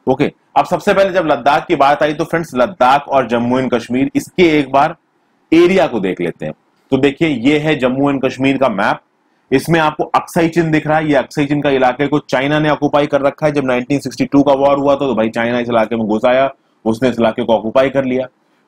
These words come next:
पाकिस्तान ऑक्युपाइड कश्मीर आपको नजर आ रहा है।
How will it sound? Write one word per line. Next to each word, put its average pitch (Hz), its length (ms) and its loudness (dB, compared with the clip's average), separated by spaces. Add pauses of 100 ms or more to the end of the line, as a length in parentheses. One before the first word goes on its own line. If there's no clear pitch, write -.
पाकिस्तान 165 500 0
ऑक्युपाइड 156 460 0
कश्मीर 156 360 2
आपको 147 220 0
नजर 139 260 4
आ 139 80 4
रहा 139 120 2
है। 139 80 0